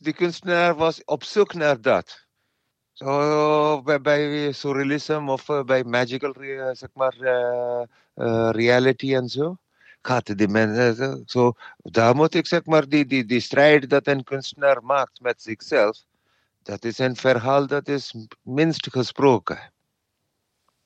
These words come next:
Ik, eh, <laughs> ja. Iedereen wil graag een kunstenaar zijn. Dat zeker. Maar, eh,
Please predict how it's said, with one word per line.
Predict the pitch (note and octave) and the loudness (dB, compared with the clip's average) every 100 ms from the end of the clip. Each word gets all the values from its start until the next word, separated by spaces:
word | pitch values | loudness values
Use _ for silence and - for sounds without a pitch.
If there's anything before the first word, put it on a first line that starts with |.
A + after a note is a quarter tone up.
| _ _ - - - - _ _ - | _ _ -20 -20 -20 -20 _ _ 0
Ik, | C#3 D3+ C3+ | 6 6 8
eh, | C#3+ C#3+ C#3 | 10 10 8
<laughs> | C#3+ D3+ F3 G3 | 6 6 8 8
ja. | C#3+ A2 E3+ E3+ E3+ F#3 - F#3+ G3+ F#3 - C#3 - F3+ | 8 8 6 6 4 4 2 0 0 -4 -6 -10 -10 4
Iedereen | D3 D#3+ A3 A3+ | 6 8 6 6
wil | G#3+ | 4
graag | F#3 F#3+ G3 | 4 0 0
een | F#3+ F#3+ | -2 -4
kunstenaar | - F3 - F3+ E3+ | -4 -6 -6 -2 -2
zijn. | C#3+ E3+ D3 A#2 D3+ B3 _ _ _ _ _ _ _ _ _ | -2 -2 0 0 -4 -14 _ _ _ _ _ _ _ _ _
Dat | _ - B2+ | _ -4 -4
zeker. | - D3 D#3+ - A2+ C3 - _ _ _ _ | -2 0 2 2 2 2 -2 _ _ _ _
Maar, | - A#2+ A#2+ - | 0 2 2 0
eh, | C3 A2+ A2+ | -4 0 0